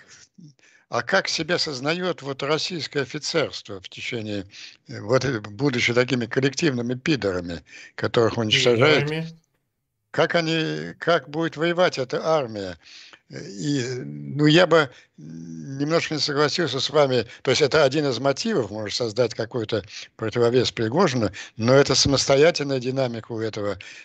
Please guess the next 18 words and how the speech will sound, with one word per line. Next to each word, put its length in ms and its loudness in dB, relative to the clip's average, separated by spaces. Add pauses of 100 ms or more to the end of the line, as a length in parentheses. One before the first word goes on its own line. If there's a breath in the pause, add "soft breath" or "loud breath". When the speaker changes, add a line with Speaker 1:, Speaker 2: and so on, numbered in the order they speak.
(120 loud breath)
Speaker 1:
у 160 -4
этого 380 0
процесса. 680 0 (340 loud breath)
Там 320 2
таких 420 -2 (420 loud breath)
людей 460 2
с 80 2
амбициями, 680 -2
вот 200 -2
это 280 0 (200 loud breath)
лихое 600 4
время, 640 0 (220)
когда, 260 -6
вспомните 680 -4
русскую 400 -6
революцию, 540 -4
семнадцатый-восемнадцатый 960 -4
год, 140 -6